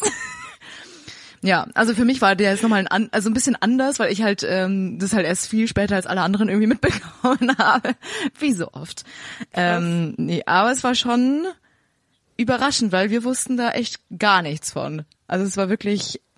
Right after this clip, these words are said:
Speaker 1: eine Überraschung. Zumal hier
Speaker 2: Ja,
Speaker 1: Steffi,
Speaker 2: crazy.
Speaker 1: Steffi kannten ja auch viele schon oder kennen auch viele von den ZuschauerInnen, ähm, aus vergangenen Dating-Formaten hier,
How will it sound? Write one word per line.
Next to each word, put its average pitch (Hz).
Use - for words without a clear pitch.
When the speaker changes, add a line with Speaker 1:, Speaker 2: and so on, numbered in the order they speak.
Speaker 1:
eine 254
Überraschung. 165
Zumal 220
hier 214
Speaker 2:
Ja, -
Speaker 1:
Steffi, 202
Speaker 2:
crazy. 180
Speaker 1:
Steffi 226
kannten 240
ja 175
auch 165
viele 170
schon 175
oder 160
kennen 190
auch 185
viele 185
von 185
den 175
ZuschauerInnen, 202
ähm, 160
aus 160
vergangenen 226
Dating-Formaten 196
hier, 170